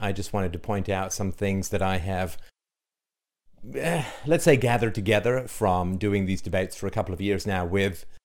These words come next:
uh, in the libertarian or anarchist community, and, uh, having been a debater for almost a quarter century now, I wanted to point out some things that I think will be,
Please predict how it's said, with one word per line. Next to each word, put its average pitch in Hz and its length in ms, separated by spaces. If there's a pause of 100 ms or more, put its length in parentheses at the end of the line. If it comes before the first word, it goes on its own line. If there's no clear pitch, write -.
(200)
uh, 95 200
in 117 180
the 92 460
libertarian 92 520
or 90 120
anarchist 98 440
community, 107 600 (300)
and, 98 480
uh, 92 100
having 95 240
been 92 140
a 90 40
debater 90 440
for 87 680
almost 107 260
a 101 40
quarter 95 240
century 156 360
now, 92 280 (200)
I 139 120
wanted 190 240
to 117 60 (160)
point 156 280
out 110 220
some 101 160
things 101 260
that 101 100
I 104 60
think - 320
will 117 100
be, 98 300